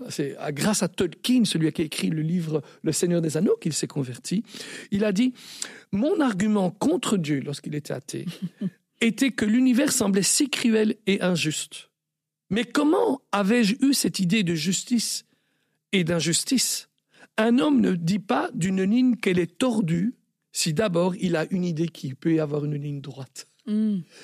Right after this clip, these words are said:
Speaker 1: Donc, il, ce qu'il essaie de dire, c'est que si ce monde est cruel,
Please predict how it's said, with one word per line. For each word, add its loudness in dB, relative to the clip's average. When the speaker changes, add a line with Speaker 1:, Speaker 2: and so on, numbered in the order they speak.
Speaker 1:
Donc, 0
il, 0
ce -2
qu'il 2
essaie 2
de 4
dire, 2
c'est 0
que 0
si 0
ce 2
monde 4
est 0
cruel, -2